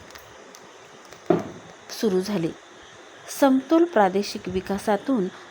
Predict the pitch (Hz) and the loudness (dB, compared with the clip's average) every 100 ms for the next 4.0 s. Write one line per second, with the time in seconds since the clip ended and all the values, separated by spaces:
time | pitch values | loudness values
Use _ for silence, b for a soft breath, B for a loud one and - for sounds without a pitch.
0 | - 190 190 180 247 262 - 294 - 180 | -8 -2 -2 0 0 0 -2 -4 -4 -4
1 | 240 - 269 262 277 - 175 196 277 247 | -4 -2 -4 -2 -4 0 0 2 2 0
2 | 170 185 175 170 - 185 175 B B B | -2 -2 -2 -2 -2 -2 -4 B B B
3 | 220 - 269 311 339 233 - 175 220 165 | -2 -2 -2 -4 -4 -6 -4 -4 0 0